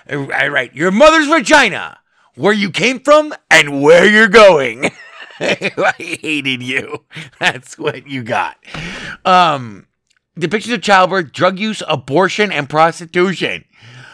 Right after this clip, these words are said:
All depictions of genitals are censored with mosaic pattern, this typical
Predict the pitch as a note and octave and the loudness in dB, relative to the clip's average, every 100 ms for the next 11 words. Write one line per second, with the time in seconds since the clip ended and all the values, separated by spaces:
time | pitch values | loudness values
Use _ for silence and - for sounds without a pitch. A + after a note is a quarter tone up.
0 | - _ D#3+ A3+ A3 A3 F#3 A3 F3+ C3 | -20 _ 0 2 0 -4 -6 -8 -8 -4
1 | F3 G3 G#3 G3+ - D#3 C3 - F3+ E3 | -2 -2 -4 -6 -4 -4 -2 -2 -4 -2
2 | F#3+ C#3+ A#2 C3 B2+ G#2+ A#2 B2 A#2+ - | -4 -4 -4 0 0 0 0 0 -4 -6
3 | A#2+ A#2 F#2 F2 F#2 F2+ _ A2 G2+ G#2+ | -2 -2 -2 -10 -14 -16 _ -12 -10 -6
4 | G2+ F#2 | -4 -4